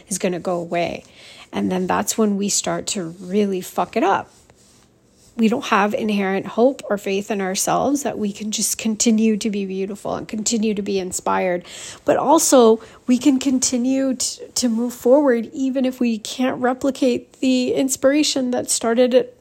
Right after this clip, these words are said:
all in the first place. I talk about expiry dates a lot, right? If we're meant to create something beautiful,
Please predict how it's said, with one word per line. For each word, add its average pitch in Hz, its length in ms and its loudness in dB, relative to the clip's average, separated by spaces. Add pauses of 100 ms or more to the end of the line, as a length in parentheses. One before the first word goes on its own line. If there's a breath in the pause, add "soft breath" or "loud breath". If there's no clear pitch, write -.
(120)
all 240 220 2
in 247 80 -2
the 240 80 -4
first 277 320 2
place. - 420 -4 (400 loud breath)
I - 60 -6
talk 269 220 -2
about 262 200 4
expiry 247 540 0
dates - 320 -6
a - 60 -6
lot, - 360 -8
right? - 480 -4 (360 loud breath)
If - 200 -10
we're 285 160 4
meant 262 460 0
to 262 140 -2
create 233 580 -4
something 202 480 -6
beautiful, 202 800 -4